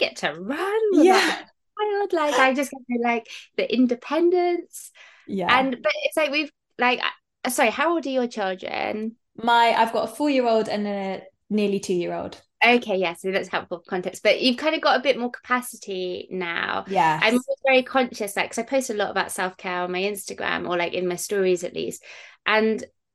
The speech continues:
Speaker 1: I know it's not always possible, especially in those early times, but you've got that
Speaker 2: Mm-hmm.
Speaker 1: capacity to do stuff as well.
Speaker 2: Mm-hmm.
Speaker 1: And it's kind of that concept, I'm always like, with my clients, it's, like, completely understanding that it's really hard,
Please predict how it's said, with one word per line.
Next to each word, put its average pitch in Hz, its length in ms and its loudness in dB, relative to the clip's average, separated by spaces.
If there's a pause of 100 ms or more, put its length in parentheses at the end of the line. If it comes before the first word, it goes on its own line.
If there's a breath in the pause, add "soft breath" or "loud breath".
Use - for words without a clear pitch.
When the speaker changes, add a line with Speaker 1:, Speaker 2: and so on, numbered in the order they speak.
(120)
Speaker 1:
I 233 180 4
know 247 360 6
it's 196 340 0
not 208 220 -4
always 190 300 -2
possible, - 340 -6
especially 196 460 -2
in 196 100 0
those 185 260 0
early 190 300 0
times, 180 340 -8
but 196 140 -2
you've 220 140 -2
got 240 100 2
that 175 160 -4
Speaker 2:
Mm-hmm. 220 80 -8
Speaker 1:
capacity 196 640 -8
to 185 160 -8
do 175 300 -2
stuff 170 460 -8
as 180 180 -10
well. 180 240 0
Speaker 2:
Mm-hmm. 165 420 -14
Speaker 1:
And 214 120 2
it's - 180 0
kind 240 200 4
of 226 80 -2 (340 loud breath)
that 233 200 -2
concept, 247 420 -2
I'm 220 120 -2
always 240 200 4
like, 214 280 0
with 202 120 -4
my 208 140 -6
clients, 202 440 0
it's, - 100 -8
like, 196 260 -4 (100)
completely 240 540 -4
understanding 214 1080 -2
that 175 100 0
it's 180 260 0
really 185 300 -2
hard, 175 440 -4